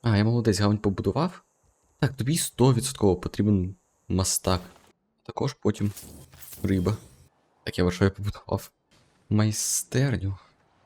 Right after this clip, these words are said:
Так, давай я тобі не буду ставити, що ви прям ось тут маєте працювати. Просто як захочете, працюйте. На монетках тут сконцентрувались. Якщо ви вже на їжі концентруєтесь, то концентруйтесь на їжі прям. За три кроки зроста-, будете зростати.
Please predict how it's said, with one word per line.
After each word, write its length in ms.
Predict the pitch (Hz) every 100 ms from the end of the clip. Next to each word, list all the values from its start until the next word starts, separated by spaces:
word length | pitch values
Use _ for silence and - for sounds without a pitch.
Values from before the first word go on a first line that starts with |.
| _ -
Так, 140 | 135
давай 300 | 127 175 - -
я 180 | 117
тобі 340 | 113 101 104 -
не 100 | 110
буду 220 | 98 104
ставити, 400 | - 107 104 -
що 140 | - 92
ви 60 |
прям 300 | 90 87 87 - _ -
ось 160 | -
тут 200 | 92 87
маєте 180 | 82 -
працювати. 400 | - - 71 -
Просто 320 | - 165 - - -
як 220 | 117 -
захочете, 380 | 101 - - -
працюйте. 500 | - - 165 117 - _ _ _ _ _ _
На 220 | 104 101
монетках 500 | 95 98 92 - 131
тут 120 | - -
сконцентрувались. 920 | - 131 - - 113 120 117 - - _ _ _ _
Якщо 240 | - 117
ви 100 | 110
вже 200 | 107 113
на 80 | 113
їжі 200 | 135 147
концентруєтесь, 600 | 92 - - 92 - 90
то 100 | 82
концентруйтесь 600 | - 98 - 135 - -
на 60 | 104
їжі 260 | 98 87 -
прям. 260 | - 98 - _ _ _
За 120 | -
три 140 | 90 104
кроки 280 | - 98 90
зроста-, 460 | 92 - - 85 - -
будете 300 | 180 - 82
зростати. 580 | 85 85 - - 110